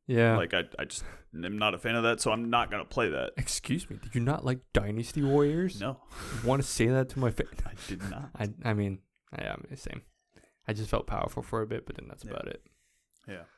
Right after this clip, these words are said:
Speaker 2: I mean, like, games like
Speaker 1: No,
Speaker 2: that.
Speaker 1: yeah. I mean, I don't even count that as, like, a legit Zelda game, to be honest. But I get it. It,
Speaker 2: I mean, y-,
Speaker 1: I mean,
Speaker 2: it,
Speaker 1: no, s-, but some
Speaker 2: it
Speaker 1: people
Speaker 2: has
Speaker 1: do.
Speaker 2: its own
Speaker 1: Some people,
Speaker 2: story.
Speaker 1: yes,
Speaker 2: It,
Speaker 1: yeah.
Speaker 2: it is all the
Speaker 1: Yes.
Speaker 2: characters.
Speaker 1: I guess I just don't.
Speaker 2: But
Speaker 1: But I
Speaker 2: it's not, it's
Speaker 1: but
Speaker 2: not the Zelda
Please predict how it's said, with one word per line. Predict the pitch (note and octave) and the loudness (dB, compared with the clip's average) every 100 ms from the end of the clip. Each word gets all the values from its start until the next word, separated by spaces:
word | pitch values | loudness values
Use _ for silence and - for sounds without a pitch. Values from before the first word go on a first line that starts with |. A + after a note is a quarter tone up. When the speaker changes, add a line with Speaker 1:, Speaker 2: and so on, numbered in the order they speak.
| - | 0
Speaker 2:
I | C3+ | 2
mean, | D3 D3 | 4 2
like, | C3 C3 C3+ | 2 4 4
games | C#3+ D3+ | 2 0
like | B2 | 4
Speaker 1:
No, | B2 | 6
Speaker 2:
that. | B2 A2+ | 8 6
Speaker 1:
yeah. | A2 - - - | 4 -2 -6 2
I | |
mean, | A3 | 4
I | G3+ | 6
don't | B3 | 6
even | F#3+ C#3 | 4 4
count | D#3 C#3+ | 2 4
that | C#3 | 2
as, | A#2 | 4
like, | A#2 | 2
a | A2+ | 0
legit | G#2+ G2+ A#2+ A2 | -4 -2 2 2
Zelda | - A2 A2 | 0 -6 -6
game, | - - | -2 -2
to | E2 | -2
be | E2 | -2
honest. | - - - - | -2 -2 -4 -4
But | - | 2
I | D#3+ | 4
get | D3+ B2 | 6 6
it. | A#2+ A#2 - - - | 6 2 -6 -20 -14
It, | - B2+ - - - - - | -2 0 0 -8 -20 -12 2
Speaker 2:
I | B2+ | 4
mean, | C#3 - | 4 -2
y-, | A2 - | -2 6
Speaker 1:
I | D3 | 8
mean, | D#3+ | 10
Speaker 2:
it, | |
Speaker 1:
no, | D#3+ F3+ | 8 6
s-, | - | 6
but | C#3 | 4
some | C3+ C#3 | 6 6
Speaker 2:
it | |
Speaker 1:
people | D3+ | 6
Speaker 2:
has | A#2 B2 | 6 6
Speaker 1:
do. | A#2 | 2
Speaker 2:
its | |
own | C#3 C3+ | -2 2
Speaker 1:
Some | A2 | 4
people, | B2+ | 4
Speaker 2:
story. | C3+ C3+ | 2 4
Speaker 1:
yes, | D#3 A#2 F2+ | 6 4 2
Speaker 2:
It, | D3 | 0
Speaker 1:
yeah. | D#3 G#2+ | 0 0
Speaker 2:
it | D#2 - - | -6 -14 -10
is | - G#2+ F#2+ - | -6 -4 -6 -2
all | A2 | 0
the | A#2 | 4
Speaker 1:
Yes. | D#3 | 4
Speaker 2:
characters. | A2 A2+ G2+ A#2 G#2+ G2+ - - _ | 4 0 -2 -2 -2 -6 -14 -18 _
Speaker 1:
I | C#3 | 4
guess | G3 F#3+ - | 4 4 0
I | B2 C3 | -4 -2
just | B2 A2+ | -2 -2
don't. | - A#2+ - - _ | 0 0 -2 -10 _
Speaker 2:
But | - A#2 | 4 6
Speaker 1:
But | |
I | A2+ | 6
Speaker 2:
it's | G#2+ | 4
not, | B2+ B2+ A#2 - | 6 6 4 2
it's | B2 - | 0 2
Speaker 1:
but | |
Speaker 2:
not | C3+ C3+ A2+ | 4 4 4
the | A2 A#2 A2 F#2+ | -2 0 0 -2
Zelda | G2 G#2+ A2 F#2 F#2 E2+ E2 | 0 4 4 6 4 4 2